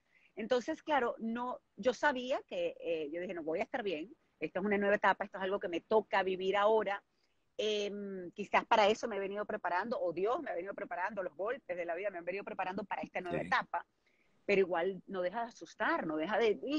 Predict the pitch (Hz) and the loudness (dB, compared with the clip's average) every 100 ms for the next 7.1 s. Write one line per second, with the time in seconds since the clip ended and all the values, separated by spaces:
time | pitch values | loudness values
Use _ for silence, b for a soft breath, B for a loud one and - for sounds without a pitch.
0 | 247 190 165 151 247 339 - - _ _ | 2 2 4 6 8 6 2 -6 _ _
1 | _ _ - 175 180 180 170 - 220 233 | _ _ -2 -2 2 0 0 -2 -2 -4
2 | - - - - 185 233 285 208 156 139 | -8 -20 -20 -4 0 4 2 0 -4 -10
3 | 131 - 143 - - - _ _ _ - | -14 -10 -8 -8 -12 -20 _ _ _ -6
4 | - 151 - 143 151 220 262 - 156 165 | 0 0 2 4 8 10 8 4 4 6
5 | 175 175 170 175 175 185 175 175 147 156 | 4 2 -2 -4 -2 -4 -2 0 2 2
6 | 156 220 - 185 147 - 135 - - 147 | 2 -2 -2 -2 0 -2 -6 -4 2 4